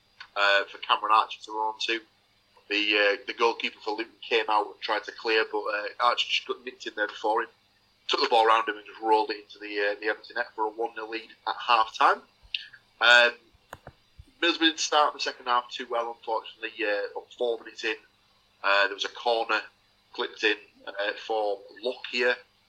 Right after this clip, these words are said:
to, uh, steal away and, uh, head into the back of the net. Um, not, not controversial in, in the sort of, in the goal, but there was a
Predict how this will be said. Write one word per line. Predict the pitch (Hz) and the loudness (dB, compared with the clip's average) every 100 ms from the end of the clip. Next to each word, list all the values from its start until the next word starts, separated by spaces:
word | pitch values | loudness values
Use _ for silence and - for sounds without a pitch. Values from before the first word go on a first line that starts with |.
| _ _ _ _ - | _ _ _ _ -10
to, | 104 107 | -8 -2
uh, | 107 113 | -2 -2
steal | - - 117 110 | -4 -6 -4 -2
away | 110 113 113 | 2 2 2
and, | - - - | -2 -12 -18
uh, | 104 - | -18 -16
head | - 123 120 | -10 -10 -10
into | 117 - | -12 -14
the | 110 | -8
back | 110 - | -8 -8
of | 101 | -10
the | 117 | -6
net. | 127 - _ _ _ _ _ _ - | -6 -6 _ _ _ _ _ _ 0
Um, | 101 98 98 - _ _ _ _ _ _ _ _ _ _ _ _ _ _ _ _ - - - _ _ _ - - - - _ _ 254 240 | 4 4 2 -2 _ _ _ _ _ _ _ _ _ _ _ _ _ _ _ _ -10 -10 -10 _ _ _ -20 -6 -4 -4 _ _ -18 0
not, | 269 - - - | 4 4 4 -2
not | 233 - | 0 2
controversial | - 190 175 185 175 165 160 147 | 2 2 2 2 4 4 4 0
in, | 135 143 | -4 -8
in | 135 | -10
the | 127 | -6
sort | - 123 | -2 -2
of, | 120 - | -2 -10
in | 127 | -16
the | 113 - | -14 -2
goal, | 120 113 110 | 2 2 0
but | 123 | -4
there | 120 | -4
was | 131 117 | -2 0
a | 113 107 | 0 0